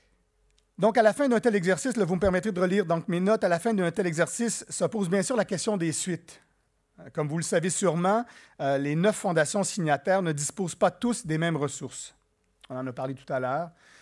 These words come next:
Les gens de, la, de Léa Robach nous en ont, euh, nous ont rappelé, hein, voilà, qu'on est au sein de ce collectif, les fondations qui n'ont pas tous les mêmes, les mêmes moyens d'action. Quelques-unes ne disposent pas de permanence salariée,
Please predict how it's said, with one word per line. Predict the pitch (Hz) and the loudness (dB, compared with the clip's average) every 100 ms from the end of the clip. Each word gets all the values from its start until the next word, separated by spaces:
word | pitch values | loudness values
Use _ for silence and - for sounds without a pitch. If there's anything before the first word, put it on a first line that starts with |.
| _ _ | _ _
Les | 143 | -6
gens | 127 147 | -2 -4
de, | 147 | -2
la, | 127 123 135 | -2 -2 -2
de | 120 131 131 | -2 -2 -2
Léa | 139 139 | 0 0
Robach | 139 135 147 147 | 0 0 0 -2
nous | 127 | -4
en | 127 123 131 | -4 -2 -2
ont, | 135 127 | -4 -2
euh, | 117 117 - - - | -2 -4 -10 -20 -18
nous | 143 135 | -14 -10
ont | 131 127 120 - | -8 -8 -10 -12
rappelé, | 127 143 151 151 180 | -4 -4 -2 -4 -2
hein, | 165 | -2
voilà, | 139 160 | -2 -2
qu'on | 143 135 | -4 -4
est | 127 123 _ _ _ - | -6 -8 _ _ _ -16
au | - | -8
sein | - 156 | -2 -2
de | 143 | -2
ce | - | -4
collectif, | - 135 - 156 | -4 -4 -6 -8
les | 131 | -8
fondations | - 127 117 165 | -4 -6 -6 -10
qui | 135 | -10
n'ont | |
pas | 120 135 | -10 -10
tous | 180 - _ 147 | -12 -14 _ -8
les | |
mêmes, | 139 147 151 147 143 | -4 -2 -2 -4 -4
les | 139 143 | -4 -2
mêmes | 160 180 | 0 0
moyens | 151 160 | 0 -2
d'action. | 139 127 - 117 107 _ _ _ - - - - | -2 -4 -8 -12 -14 _ _ _ -20 -20 -20 -4
Quelques-unes | - 196 226 175 233 233 196 | 0 2 2 2 2 0 -2
ne | 165 | -4
disposent | 156 131 - 180 | -2 -4 -2 -2
pas | - 226 | 2 0
de | 170 | 2
permanence | 170 160 160 170 | 2 2 2 0
salariée, | - 160 151 135 127 | 0 2 2 -2 -6